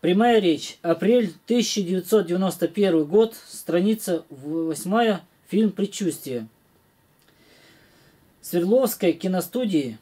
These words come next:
Красноярский филиал, режиссер Кузнецов занял первое место среди документальных фильмов в России и на международном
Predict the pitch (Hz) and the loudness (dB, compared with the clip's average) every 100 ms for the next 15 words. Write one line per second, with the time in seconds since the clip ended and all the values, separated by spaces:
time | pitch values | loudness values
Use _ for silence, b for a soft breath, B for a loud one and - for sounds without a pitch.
0 | _ _ - 175 151 196 214 214 - 165 | _ _ -6 -4 0 2 4 2 -2 -6
1 | 170 165 190 226 202 - _ b b b | 0 2 4 2 0 -8 _ b b b
2 | b 160 175 185 - 240 214 - _ _ | b -2 -2 -4 0 4 4 0 _ _
3 | _ _ _ _ 175 160 180 - 220 226 | _ _ _ _ -4 -2 -2 0 2 2
4 | - _ _ b b 135 160 226 214 - | 0 _ _ b b -4 0 2 2 2
5 | 220 202 190 214 220 190 165 180 190 180 | 2 2 2 0 0 -2 -6 -4 -2 -2
6 | 170 190 170 214 202 170 - 233 202 - | -2 -4 0 0 2 -2 -2 -2 -2 -2
7 | 180 160 226 233 175 - B B B - | -4 -2 -2 -2 -2 -8 B B B -2
8 | 175 185 180 156 170 170 196 226 202 175 | 0 0 0 -2 -4 0 2 2 0 -6